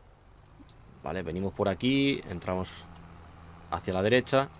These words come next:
volvemos a girar a la izquierda, que aquí es donde tenemos uno de los depósitos del, de digestato, ¿vale? Aquí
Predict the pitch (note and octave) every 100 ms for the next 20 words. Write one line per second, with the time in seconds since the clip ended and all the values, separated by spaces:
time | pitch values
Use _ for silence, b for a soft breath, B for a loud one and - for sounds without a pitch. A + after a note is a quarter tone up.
0 | - - - - - - - - - -
1 | - - - - F#2+ F#2 F#2+ F#2+ F#2+ G#2
2 | G2+ G2 - B2+ B2+ B2+ G#2+ F#2 G2+ G2
3 | G2 F2+ G2+ F#2 F#2+ G2 F#2+ F#2 F#2 G2+
4 | F#2+ F2+ E2 F2 E2+ E2+ F2 - - F#2+
5 | F#2 F2+ F#2+ - A#2+ A#2 G#2 A#2+ C3 -
6 | - E2 A2